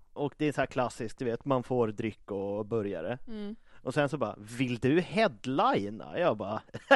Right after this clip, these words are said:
Speaker 1: <laughs> "Ja." Bara, "Har du tjugofem goa?" Jag bara, "Japp, det har jag." Då fick man ändå lite, man blir ju lite glad när man får den frågan ändå.
Speaker 2: Ja, verkligen.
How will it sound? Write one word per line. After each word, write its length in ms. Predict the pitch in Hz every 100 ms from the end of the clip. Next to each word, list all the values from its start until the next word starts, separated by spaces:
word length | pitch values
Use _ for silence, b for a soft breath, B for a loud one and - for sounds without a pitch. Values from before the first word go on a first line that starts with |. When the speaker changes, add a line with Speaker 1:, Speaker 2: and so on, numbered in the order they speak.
| -
Speaker 1:
<laughs> 400 | _ _ - -
"Ja." 380 | 147 185 175 - b b
Bara, 160 | - 113
"Har 180 | 156 214
du 80 |
tjugofem 640 | 262 - 269 220 165 131 131
goa?" 300 | 143 127 113
Jag 180 | 123 120
bara, 220 | 104 95
"Japp, 360 | 92 104 117 147
det 100 | 180
har 240 | 170 156
jag." 80 | 139 - B B
Då 80 |
fick 240 | 226 214 -
man 140 | 190
ändå 220 | 180 160
lite, 440 | 147 143 156 147 135 - _ -
man 140 | 147
blir 100 | 170
ju 60 | 185
lite 200 | 190 190
glad 540 | 180 180 147 107 110
när 80 | 117
man 160 | 127
får 200 | 120 123
den 160 | 113 104
frågan 500 | 120 117 110 110 101
ändå. 160 | 226 233
Speaker 2:
Ja, 200 | 226 220
verkligen. 720 | 226 202 - 285 311 -